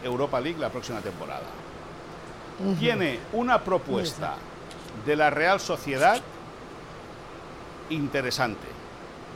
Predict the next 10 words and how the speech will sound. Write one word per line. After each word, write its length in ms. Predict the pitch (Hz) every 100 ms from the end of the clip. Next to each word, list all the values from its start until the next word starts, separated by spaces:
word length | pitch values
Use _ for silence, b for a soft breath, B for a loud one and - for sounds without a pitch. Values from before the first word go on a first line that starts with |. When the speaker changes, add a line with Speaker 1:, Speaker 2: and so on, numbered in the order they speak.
| - - - - -
Speaker 1:
Y 140 | 160
tiene 520 | 143 214 233 202 139 113 - 233
una 400 | 247 214 139 110 -
opción 680 | 180 180 - 190 214 151 113 139
real 640 | 147 147 160 190 247 277 254 -
para 220 | 151 143 127
jugar 300 | 147 175 175
en 100 | 165
el 80 |
Valencia. 640 | 151 127 110 98 - 78